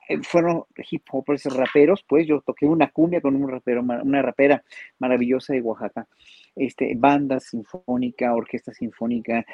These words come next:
este, un coro, les digo, un coro maravilloso, en fin, cirqueros, o la inclusión de niños con discapacidades, un, eh, verdaderamente un, un, un, un número maravilloso, maravilloso, maravilloso con niños con discapacidades.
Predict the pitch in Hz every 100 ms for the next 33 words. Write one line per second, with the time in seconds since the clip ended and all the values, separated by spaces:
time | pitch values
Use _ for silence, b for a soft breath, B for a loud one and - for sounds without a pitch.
0 | B _ 120 113 - - 95 131 135 147
1 | 127 - 123 113 117 120 127 123 120 104
2 | 107 113 123 113 - 127 120 120 - 151
3 | 151 180 180 - - 151 131 - 143 135
4 | 139 B B - - 160 165 156 160 156
5 | - 160 165 160 151 151 156 151 139 139
6 | - 127 120 - 113 120 - 123 123 123
7 | 131 - 131 139 135 117 107 107 131 127
8 | 139 139 139 147 143 135 143 151 139 143
9 | 143 151 156 147 139 123 120 117 113 120
10 | 120 123 120 - 110 107 104 107 113 120
11 | 123 120 104 95 104 107 - - 113 117
12 | - - 107 - 107 - 110 110